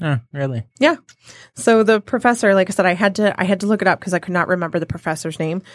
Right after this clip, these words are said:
Speaker 2: but his name was Andres Andy, quote unquote, you know, uh, Van Dam.
Speaker 1: Hmm.
Speaker 2: And he was a professor,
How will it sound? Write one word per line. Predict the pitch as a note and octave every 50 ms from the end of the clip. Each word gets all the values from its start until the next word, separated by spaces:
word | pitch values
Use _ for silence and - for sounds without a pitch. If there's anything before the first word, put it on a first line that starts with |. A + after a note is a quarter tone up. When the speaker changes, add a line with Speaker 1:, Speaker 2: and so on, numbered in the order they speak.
| - - _
Speaker 2:
but | - G3
his | G#3 G3
name | G3+ G3+ G3+ G3+ G#3
was | G3 F#3 F3+ - - -
Andres | F#3 F#3+ G3+ A3 G#3 A3+ A3+ A#3 A#3+ A#3 - - - - _ _ _ _ _ _ _ _ _ _ _ _ _ _ _ _ -
Andy, | F#3+ F#3+ F3+ F3 E3+ F3 E3+ E3 A3+ A3+ - - -
quote | - - -
unquote, | F#3+ G3+ - - -
you | F3+
know, | E3 D#3+ F3 F#3 - - - - _ _ _ _ _ _ -
uh, | F#3 F3+ F3+ F3 E3 D3+ - G3+ G3+ _ -
Van | - F#3 G3+ F#3+ F#3 F#3
Dam. | F#3 F3 D3+ - - - _ _ _ _ _ _ _ _ _ _ _ _ _ _ _ _ _ _ _ _ _ -
Speaker 1:
Hmm. | D#3+ C3+ A2+ - - _ _ _ _ _ _ _ _ _ _ _ _ _
Speaker 2:
And | - G3+ F#3+
he | F#3+ F#3
was | F#3 F#3+ F#3
a | G3+
professor, | - - G#3 G3+ - G3+ G3+ G3 - G3+ G3 G3 G3+ G3+ G#3